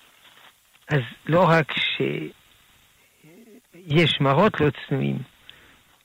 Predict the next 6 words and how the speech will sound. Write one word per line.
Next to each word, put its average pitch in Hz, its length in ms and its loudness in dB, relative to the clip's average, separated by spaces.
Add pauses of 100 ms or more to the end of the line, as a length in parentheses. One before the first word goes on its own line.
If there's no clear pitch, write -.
(280)
אלא 135 140 2
גם 143 360 2 (720)
נוגעים, 147 580 4 (1800)
לא 131 240 2
בכוונה 139 560 2
חלילה 127 420 -2